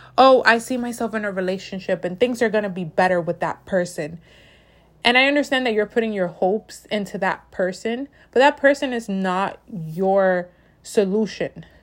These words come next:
That person is supposed to be there to help you find your solution. You know what I mean? So I feel like that's where people have a lot of misconceptions in with their relationships, and they wanna get themselves going to, like, the, "Oh, because you're the love of my life, you were supposed to do this, you were supposed to do that."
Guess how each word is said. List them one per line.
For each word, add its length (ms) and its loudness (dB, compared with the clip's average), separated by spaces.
That 240 4
person 440 2
is 100 -8
supposed 400 -4
to 60 -4
be 280 -6
there 160 -2
to 160 -6
help 360 -2
you 380 2
find 380 0
your 120 -4
solution. 560 -8
You 100 -8
know 100 -4
what 140 -2
I 60 -2
mean? 300 -4
So 140 6
I 120 8
feel 120 0
like 320 0
that's 280 4
where 100 0
people 320 -4
have 160 -4
a 40 -6
lot 140 -2
of 100 -2
misconceptions 920 -6
in 160 -2
with 140 -6
their 140 -4
relationships, 800 -6
and 140 -2
they 80 4
wanna 240 0
get 220 0
themselves 420 -4
going 280 -6
to, 120 -6
like, 300 -6
the, 340 -2
"Oh, 280 8
because 340 0
you're 100 0
the 100 0
love 200 0
of 60 -6
my 120 -4
life, 240 4
you 100 -4
were 80 -4
supposed 280 -8
to 80 -8
do 120 -2
this, 200 4
you 80 -2
were 80 -4
supposed 280 -8
to 40 -2
do 140 -4
that." 260 0